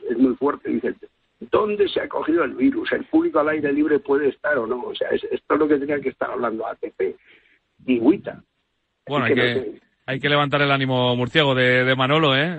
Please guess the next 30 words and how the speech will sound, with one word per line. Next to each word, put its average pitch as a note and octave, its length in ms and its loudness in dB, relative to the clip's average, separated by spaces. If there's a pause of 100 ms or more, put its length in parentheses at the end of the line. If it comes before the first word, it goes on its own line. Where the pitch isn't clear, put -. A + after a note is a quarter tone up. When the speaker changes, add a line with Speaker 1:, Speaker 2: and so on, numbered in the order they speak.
Speaker 2:
De A#2 680 -6
Speaker 1:
Sí, - 180 6
sí. A2+ 220 -2
Speaker 2:
<laughs> D3+ 1160 0
Speaker 1:
Me A#2 100 -2
tenéis C3+ 300 2
que E3 100 2
Speaker 2:
Voy D3 120 4
a - 20 2
Speaker 1:
animar, D#3+ 160 0
está D#3 240 0
de E3 80 2
vosotros. C#3 500 0
Yo - 100 0
ya D3+ 140 -2
sabéis D3+ 280 0
que F3 80 2
enseguida D3+ 440 0
que C#3+ 80 2
veo C#3+ 200 2
un C#3+ 100 4
niño D3 280 6
viendo C#3+ 340 2
tenis, E3 440 0
el G#3 100 -8
otro C#3 200 -4
día D3 100 -2
nos D3+ 220 2
vinimos - 360 -2
arriba. - 460 -2